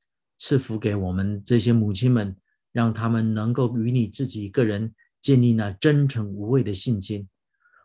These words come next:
我们恳求主帮助这些妈妈们，甚至我们在座的这些做父母们，都能够因着我们心里头的这样一个真诚无畏的信心，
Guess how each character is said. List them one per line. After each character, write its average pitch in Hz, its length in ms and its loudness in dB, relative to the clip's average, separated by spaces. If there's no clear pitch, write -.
我 127 100 -2
们 135 220 6
恳 131 160 4
求 139 160 6
主 127 400 2
帮 180 320 2
助 170 160 2
这 135 160 0
些 127 140 0
妈 123 220 -2
妈 117 160 -2
们， 92 200 -8
甚 131 240 0
至 120 100 2
我 104 80 2
们 101 200 -2
在 117 200 0
座 117 160 0
的 104 140 -2
这 113 140 -2
些 113 100 0
做 127 180 0
父 190 240 -2
母 90 200 -2
们， 90 240 -12
都 151 220 6
能 127 260 6
够 131 260 2
因 185 220 6
着 147 140 2
我 107 160 -2
们 117 140 -2
心 185 320 -2
里 139 100 -2
头 101 320 -14
的 113 180 -10
这 131 120 -2
样 123 80 2
一 - 20 2
个 123 100 2
真 165 300 4
诚 135 220 4
无 120 160 2
畏 143 120 4
的 113 80 -2
信 123 240 -2
心， 120 240 -2